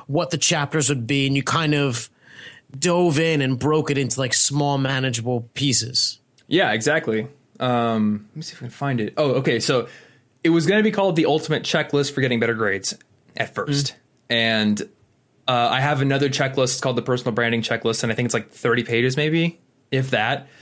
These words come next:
Speaker 2: So I was like, "Maybe it'll be that long. It'll just be a checklist."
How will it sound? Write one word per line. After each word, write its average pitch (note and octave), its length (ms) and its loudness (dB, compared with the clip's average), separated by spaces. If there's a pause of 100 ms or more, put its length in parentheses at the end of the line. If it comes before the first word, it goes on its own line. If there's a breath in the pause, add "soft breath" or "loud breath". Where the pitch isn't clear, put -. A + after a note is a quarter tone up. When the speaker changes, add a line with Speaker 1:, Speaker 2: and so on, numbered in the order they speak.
(140 loud breath)
Speaker 2:
So - 180 0
I - 40 2
was C#3 120 2
like, C3+ 160 0
"Maybe F#3 180 4
it'll G3 160 2
be F#3 120 2
that C#3 260 2
long. C3 260 0
It'll C3 120 0
just C3+ 120 0
be C#3 100 2
a B2 60 0
checklist." B2 580 -2